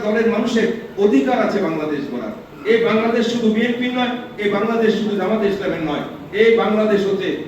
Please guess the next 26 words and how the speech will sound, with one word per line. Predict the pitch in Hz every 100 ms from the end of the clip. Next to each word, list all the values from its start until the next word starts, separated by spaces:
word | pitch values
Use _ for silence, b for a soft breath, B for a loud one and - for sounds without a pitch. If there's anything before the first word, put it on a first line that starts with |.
| - - -
বাংলাদেশে | 196 190 185 180 156 165 -
আঠারো | - 165 139
কোটি | 135 127
মানুষের। | 127 123 117 101 98 - - - - - - - 247 - - -
আঠারো | 214 226
কোটি | 220 208 208
মানুষের | 240 247 240 208
দায়িত্ব | 202 - 175
হবে | - 160 - - -
এই | 180 160
বাংলাদেশ | 151 151 127 113 117
গড়া। | 104 - - - - - - - 160
আমি | 190
আর | 180 175
কথা | 170 170
বাড়াতে | 165 175 185
চাই | 185 196
না, | - - - - - -
এখন | - 160 160
উদাস | 170 165 165
করে | 156 147 143
অপেক্ষমান | - - 160 151 147
আছেন | 147 135
ইউনো | 143 143 139
মহোদয়, | 135 147 156 - - - 135
বারবার | 139 135